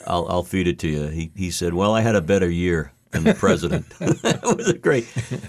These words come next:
And did you, did you have any, well, you're from Boston and Brookline as, as I am.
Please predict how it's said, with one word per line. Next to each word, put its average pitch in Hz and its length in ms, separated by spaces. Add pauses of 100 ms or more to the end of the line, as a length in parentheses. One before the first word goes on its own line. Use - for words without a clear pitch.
(280)
And 131 180
did 120 120
you, 135 280
did 131 260
you 175 100
have 185 140
any, 156 420
well, 101 320
you're 110 360 (120)
from 87 320
Boston 80 440
and 73 340
Brookline 80 420
as, 71 260
as 71 160
I 87 160
am. 76 240